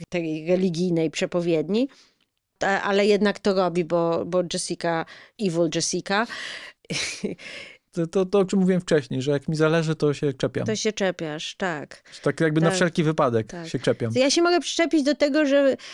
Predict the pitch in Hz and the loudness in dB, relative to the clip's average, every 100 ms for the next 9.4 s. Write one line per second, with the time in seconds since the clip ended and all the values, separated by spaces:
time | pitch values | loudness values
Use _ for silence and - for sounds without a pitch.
0 | - - 262 - - 285 294 - 247 240 | -10 -2 -2 -2 0 0 0 2 2 2
1 | 240 247 262 254 233 - 254 - - 95 | 4 4 4 2 2 2 -2 -2 -8 -12
2 | - 214 208 208 196 92 180 - - 208 | -4 -2 0 0 -2 -4 -6 -6 -2 0
3 | 202 196 220 220 208 190 175 185 - _ | 2 0 0 2 2 0 0 -4 -8 _
4 | _ _ _ _ - 196 175 175 - - | _ _ _ _ -2 2 2 0 -4 -10
5 | - _ _ 208 - 196 185 190 202 - | -14 _ _ -6 -2 -2 0 -2 -2 -6
6 | 175 - 175 - 123 - - - - - | -12 -6 -6 -4 -8 -10 -20 -20 -20 -8
7 | - 269 - - 240 247 269 247 233 190 | 0 0 2 0 2 4 4 4 2 4
8 | 220 202 180 - 165 160 160 156 156 151 | 4 4 2 0 -2 0 0 0 0 0
9 | 151 175 175 180 | 0 0 0 -2